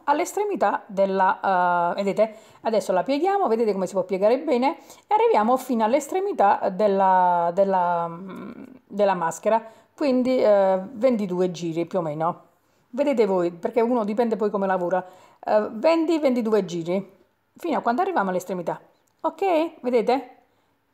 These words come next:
Questo io l'ho fatto, sono arrivata fino alla fine, vedete? Mi sono veramente appoggiata sulla, alla fine del giro, quindi ventidue giri.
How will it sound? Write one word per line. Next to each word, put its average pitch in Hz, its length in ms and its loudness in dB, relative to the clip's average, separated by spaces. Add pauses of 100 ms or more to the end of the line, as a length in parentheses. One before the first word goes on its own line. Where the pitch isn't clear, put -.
(420)
Questo - 520 -6
io 190 320 -4 (280)
l'ho 349 140 -2
fatto, 349 540 -2
sono 294 220 -4
arrivata 190 420 -2
fino 247 300 -4
alla 185 180 -2
fine, 170 340 -10 (260)
vedete? 220 540 -4 (460)
Mi 233 80 -20
sono 202 200 -4
veramente 226 260 0
appoggiata 196 480 -2
sulla, 277 400 -2
alla 208 160 2
fine 190 280 -6
del 208 180 -4
giro, 202 280 -2
quindi 180 260 -6
ventidue 190 680 -4
giri. 185 600 -4